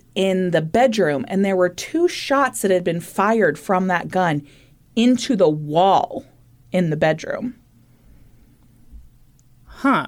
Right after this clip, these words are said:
Speaker 1: And so they go to the hospital and they try to get a statement from Julene, and she, so that they can get a better picture of what happened here. And so she tells them that she,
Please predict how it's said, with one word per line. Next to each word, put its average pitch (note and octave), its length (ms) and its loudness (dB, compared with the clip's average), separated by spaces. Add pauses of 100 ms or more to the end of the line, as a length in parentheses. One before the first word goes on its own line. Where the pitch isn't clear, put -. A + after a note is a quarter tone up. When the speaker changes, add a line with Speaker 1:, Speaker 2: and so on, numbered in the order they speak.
(120)
Speaker 1:
And B3 200 0
so B3+ 560 4 (1200)
they F#4 600 6 (160)
go C4+ 340 6
to C#4+ 100 -2
the D4 100 2
hospital G3 640 2
and G3 80 0
they F3 140 -2
try F#3 300 0
to G#3+ 80 2
get F#3+ 460 4
a G3 60 -2
statement - 600 -2
from G3+ 260 4
Julene, E3+ 640 2
and E3+ 140 -4
she, E3 400 -4 (320)
so - 140 -4
that F#3 120 4
they F3+ 120 2
can F3+ 140 -4
get E3+ 160 2
a E3 40 -8
better A3 640 4
picture D3+ 760 0
of D#3 240 0
what C#3 340 2
happened - 400 -8
here. - 140 -8
And - 140 -6
so G3 80 -6
she C#4 200 -2
tells E3 300 -4
them D#3+ 220 -4 (500)
that F#3+ 200 2
she, G#3+ 720 -2